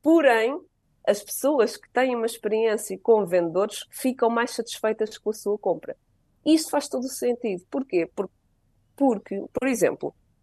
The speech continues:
eu não percebo nada de televisões, não é? Mas quero uma televisão. Portanto, se eu for a uma loja, eu não sei qual é que é a melhor profiss-, eh, televisão para mim.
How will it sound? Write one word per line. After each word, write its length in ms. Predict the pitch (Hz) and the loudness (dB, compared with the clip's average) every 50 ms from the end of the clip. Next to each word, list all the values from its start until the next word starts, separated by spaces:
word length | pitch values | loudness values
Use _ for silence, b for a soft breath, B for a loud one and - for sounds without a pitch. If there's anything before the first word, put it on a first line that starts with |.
| _ _ _ _ - | _ _ _ _ 2
eu 100 | 254 285 | 2 4
não 80 | 302 294 | 4 2
percebo 260 | - - 269 247 247 | 0 0 0 2 4
nada 160 | 240 233 233 | 2 2 0
de 60 | - - | -2 -2
televisões, 680 | 226 226 214 220 202 180 151 147 - - - - - _ | -2 -2 0 -2 -2 -2 -2 -4 -4 -6 -12 -18 -16 _
não 120 | - 175 170 | 0 2 4
é? 140 | 170 190 - | 4 4 4
Mas 140 | 190 180 175 | 2 0 0
quero 180 | - 180 170 180 | 2 2 2 2
uma 80 | 190 | 0
televisão. 560 | 190 - 190 180 208 220 247 247 190 180 196 - _ - | -2 -2 -2 0 0 0 0 0 0 -2 -4 -10 _ -8
Portanto, 300 | 262 277 277 - 180 - | -8 -4 -2 0 -2 0
se 120 | - 285 | 0 -2
eu 60 | 302 | -4
for 200 | 302 - 196 170 | -2 -2 -2 0
a 40 | 180 | 0
uma 160 | 202 233 214 | 0 0 0
loja, 340 | 175 160 156 156 180 - - | 0 -2 -4 -4 -6 -8 -6
eu 140 | - 269 285 | -4 -2 0
não 160 | 285 294 302 | 0 0 -2
sei 460 | 294 - - - 190 180 170 - - - _ | -4 -4 -4 -2 -2 -2 -2 -4 -6 -8 _
qual 180 | - 226 233 | -4 -2 0
é 80 | 233 233 | -2 -2
que 140 | 233 - 240 | 0 0 0
é 60 | 226 | 0
a 20 | 233 | 2
melhor 240 | 233 240 226 220 226 | 0 0 0 -2 -4
profiss-, 380 | - - - 233 - - - - | -6 -8 -8 -8 -8 -6 -2 0
eh, 320 | 208 214 208 208 208 208 214 - _ - | 2 4 4 4 2 0 -2 -6 _ -4
televisão 360 | 226 214 202 220 214 220 214 | -2 -2 -2 -2 -2 -2 0
para 140 | - 247 247 | 2 2 2
mim. 240 | 233 208 196 196 | 2 0 -4 -6